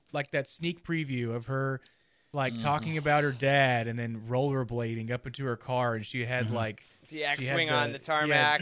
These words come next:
Speaker 4: and
Speaker 1: <clears throat> yeah, it was great. And I was really psyched for this movie. Like, they, they were putting some, some, uh, some, like,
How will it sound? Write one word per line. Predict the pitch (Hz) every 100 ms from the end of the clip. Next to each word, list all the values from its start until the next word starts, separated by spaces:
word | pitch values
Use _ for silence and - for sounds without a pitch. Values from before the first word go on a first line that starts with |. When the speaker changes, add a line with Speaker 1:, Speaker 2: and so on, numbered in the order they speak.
| 156
Speaker 4:
and | 135 117 -
Speaker 1:
<clears throat> |
yeah, | 156 135
it | 127
was | 123
great. | - 139 143 147 127
And | 123 135
I | 139
was | 135
really | 123 156
psyched | 131 - 147 139
for | -
this | 127 117
movie. | 127 143 151 127
Like, | 120 120 117
they, | 139
they | 131 151
were | 143
putting | - 165 156
some, | - 139 120 117 _ _ _ _
some, | - 147 135
uh, | 139 131 123 117 107 110 - _
some, | - 151 135 120 113 _ _ _ _ _ _ _ _ _ _ -
like, | 147 135